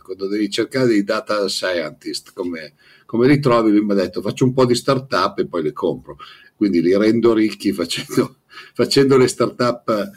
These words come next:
e comprandole. Quindi questo è, è quello che torna. Io, se devo darti una mia visione su quello che potrebbe essere un metodo per, eh, far recuperare in parte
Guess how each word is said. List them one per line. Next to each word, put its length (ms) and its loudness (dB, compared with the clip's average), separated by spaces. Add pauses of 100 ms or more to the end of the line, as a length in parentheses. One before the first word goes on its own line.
e 140 -2
comprandole. 920 -4
Quindi 420 2
questo 300 2
è, 220 2
è 160 -4
quello 240 4
che 160 2
torna. 540 -2
Io, 500 4
se 140 2
devo 160 4
darti 260 0
una 120 2
mia 180 4
visione 500 2
su 100 -4
quello 200 2
che 120 -2
potrebbe 420 -2
essere 300 -2
un 160 -2
metodo 720 -2
per, 340 2
eh, 300 -2
far 320 -2
recuperare 720 -2
in 160 -2
parte 800 -2